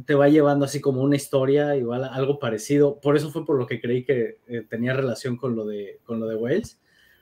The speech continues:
porque así como que te va, te va contando aquí, pero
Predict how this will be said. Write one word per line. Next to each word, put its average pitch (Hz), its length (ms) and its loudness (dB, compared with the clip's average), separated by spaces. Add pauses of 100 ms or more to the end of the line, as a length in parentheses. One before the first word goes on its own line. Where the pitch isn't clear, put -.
(160)
porque 127 320 0
así 120 200 -2
como 127 220 2
que 131 80 -4
te 123 140 -4
va, 131 580 -2
te 135 80 0
va 139 180 0
contando 143 400 2
aquí, 143 220 -2
pero 120 480 0